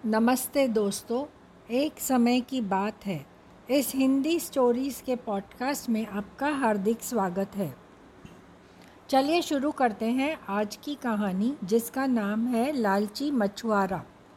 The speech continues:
माँ बोली, "बेटा, तेरे बाबूजी कहाँ हैं?" सुरेश अंदर से बाहर आया और बोला, "माँ, बाबूजी अभी जंगल लकड़ी लेने गए हैं।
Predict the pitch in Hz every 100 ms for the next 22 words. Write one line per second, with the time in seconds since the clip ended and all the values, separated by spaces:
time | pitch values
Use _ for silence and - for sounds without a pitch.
0 | - - - - - - - - - -
1 | - - - - 226 247 311 349 247 247
2 | 226 170 131 - - - 185 240 233 202
3 | 151 - - _ - 269 277 320 302 254
4 | 247 240 277 302 - 269 254 339 277 208
5 | 147 - - - - - - - - 262
6 | 277 339 - - 254 254 302 339 311 247
7 | 233 220 233 180 185 208 277 220 226 196
8 | 185 165 175 269 - - - - - 208
9 | 202 214 320 - 208 220 214 277 277 349
10 | 294 311 311 247 233 233 294 240 214 254
11 | 311 294 233 220 220 196 180 185 175 185
12 | 139